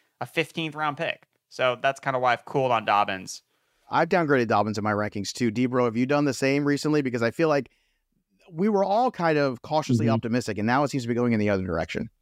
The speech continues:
Speaker 3: I bumped him down a little bit, and, and, and I'm not saying that I'm not gonna drop him further. At this stage of camp, when we're just now, I mean, we're looking at the Hall of Fame game right now, and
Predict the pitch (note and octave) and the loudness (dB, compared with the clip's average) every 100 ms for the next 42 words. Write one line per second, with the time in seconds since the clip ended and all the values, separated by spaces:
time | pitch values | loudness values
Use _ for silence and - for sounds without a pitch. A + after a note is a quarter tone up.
0 | - - _ - F3 D#3 G#3 A3+ B3 G3+ | -18 -18 _ -2 -2 2 0 0 -2 2
1 | F#3 E3 C#3+ B2 C3+ C#3 C3 C#3 C3+ C3 | 2 2 2 2 2 2 2 2 2 -2
2 | C#3 C3+ - C#3 C3+ - C3+ C#3+ D#3 F#3+ | -2 -2 0 0 0 -2 -2 0 2 0
3 | F3+ G3 E3+ C#3+ C#3+ C#3 D3 B2 C3 B2 | 0 0 2 2 2 0 -2 0 0 0
4 | A#2+ A2 G#2+ F#2+ F#2 - _ _ _ _ | -2 -2 -2 -2 -8 -12 _ _ _ _
5 | _ _ _ _ _ - D#3+ B2+ D#3+ F#3+ | _ _ _ _ _ -4 -2 2 0 0
6 | - F#3+ F3+ D#3 D3+ - - C3+ B2 D3 | -2 0 0 0 -4 -4 -6 -2 2 0
7 | F3 - - - C#3 C3 C3+ C3 C3 B2+ | -2 -8 -20 -14 -4 2 2 2 0 0
8 | C3+ B2+ C#3 C3+ F3 D3 C#3 D3+ C#3 D3+ | -2 0 -2 0 0 2 2 2 2 0
9 | C#3+ D3+ D#3+ D#3+ C3+ C3 A#2+ B2+ B2 A#2+ | 2 -2 0 0 0 0 0 0 0 0
10 | A#2+ B2 A2+ A2 G#2+ G#2 G2 G#2 G#2 G#2+ | 0 2 2 2 2 0 0 0 2 2
11 | G#2+ G#2 G#2 G#2 G#2+ G#2+ | 0 0 0 0 0 -2